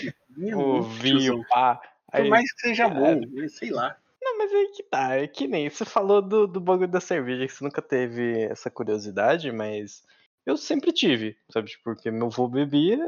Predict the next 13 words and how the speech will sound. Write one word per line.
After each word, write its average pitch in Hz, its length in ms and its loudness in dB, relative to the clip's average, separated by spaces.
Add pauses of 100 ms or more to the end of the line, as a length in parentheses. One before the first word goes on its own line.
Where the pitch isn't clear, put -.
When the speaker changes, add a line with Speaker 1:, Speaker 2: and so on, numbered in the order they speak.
Speaker 2:
e 214 280 0
meu 208 200 0
pai 214 180 2
bebe. 160 420 2 (520)
Speaker 1:
Uhum. 127 260 -6 (100)
Speaker 2:
E 208 280 -6
só 254 160 -2
que - 80 0
eles 214 160 0
tomavam, 175 640 0 (1120)
sei - 180 -2
lá, 117 200 4 (120)
Brahma, 117 480 0